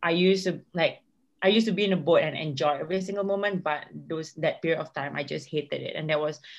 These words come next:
when I told my coach, like, "I don't think, um, I wanna do this anymore." And he said, "Maybe you should take a few weeks break." And then after a few weeks, um, I came back and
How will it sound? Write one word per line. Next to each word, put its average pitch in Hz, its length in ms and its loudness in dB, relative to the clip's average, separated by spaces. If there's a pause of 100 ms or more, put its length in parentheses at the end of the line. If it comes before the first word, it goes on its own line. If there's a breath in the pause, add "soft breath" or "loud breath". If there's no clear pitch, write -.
(180 loud breath)
when 160 260 0
I 156 80 2
told 160 200 -2
my 156 100 -4
coach, - 280 -8
like, - 140 -6
"I 160 60 -4
don't 175 280 0
think, 151 320 -4 (300)
um, 147 420 -6 (100)
I 156 80 -6
wanna 160 220 -4
do 151 160 -4
this 156 160 -6
anymore." 143 500 -10 (320)
And 151 460 -6 (220)
he 160 80 -8
said, 143 280 -6
"Maybe 165 220 -4
you 160 80 -2
should - 220 -10
take - 180 -6
a - 60 -14
few 156 180 -8
weeks - 220 -10
break." - 320 -8 (760 soft breath)
And 170 140 0
then 165 140 2
after 156 260 0
a 196 60 6
few 202 200 2
weeks, 196 360 2
um, 156 420 -6
I 175 80 -4
came 180 340 2
back 160 320 -2
and 156 300 -6